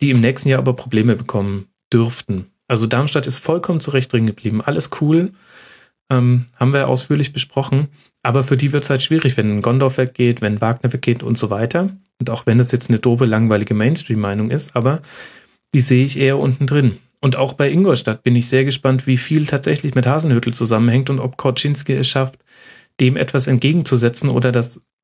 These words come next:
Vorhandene weiterzuentwickeln. Könnte eng werden. Und dann haben wir noch zwei, drei Mannschaften, die traditionell immer Probleme haben. Und dann muss ja das Ziel der Aufsteiger nur sein, durch,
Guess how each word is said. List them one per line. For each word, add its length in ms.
Vorhandene 440
weiterzuentwickeln. 1000
Könnte 260
eng 180
werden. 360
Und 80
dann 160
haben 80
wir 80
noch 140
zwei, 180
drei 160
Mannschaften, 420
die 220
traditionell 560
immer 180
Probleme 500
haben. 160
Und 160
dann 220
muss 220
ja 80
das 220
Ziel 200
der 120
Aufsteiger 420
nur 240
sein, 420
durch, 360